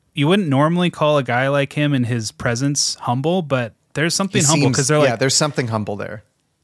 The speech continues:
Speaker 1: because he's, like, working out all the time and, like, he's doing one-armed pull-ups, and he
Speaker 2: <laughs> Nice.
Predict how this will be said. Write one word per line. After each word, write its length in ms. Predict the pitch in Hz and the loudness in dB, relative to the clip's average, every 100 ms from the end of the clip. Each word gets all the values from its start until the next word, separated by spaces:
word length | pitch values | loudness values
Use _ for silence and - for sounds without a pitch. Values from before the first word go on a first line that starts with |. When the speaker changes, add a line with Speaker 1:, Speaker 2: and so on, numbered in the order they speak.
| _ - | _ -4
Speaker 1:
because 300 | 160 185 190 | 0 0 0
he's, 120 | 170 | 0
like, 140 | 180 123 | 0 0
working 340 | 135 151 170 | 0 2 2
out 160 | 135 139 | 2 2
all 120 | 147 | 2
the 40 | 139 | 0
time 520 | - 123 131 131 135 | -2 0 0 0 0
and, 220 | 117 123 | -2 -4
like, 180 | 123 123 | -4 -6
he's 140 | 131 117 | -6 -4
doing 280 | 135 131 | 0 0
one-armed 580 | 120 120 123 120 120 - | 0 0 0 0 0 -4
pull-ups, 680 | - 113 123 135 - - - - - | -4 -2 0 0 0 0 0 -6 -4
and 140 | 160 | -2
he 260 | 160 180 165 - | 2 2 0 -6
Speaker 2:
<laughs> 160 | 175 - | -10 -4
Nice. 560 | 120 120 202 - - | 0 2 2 2 0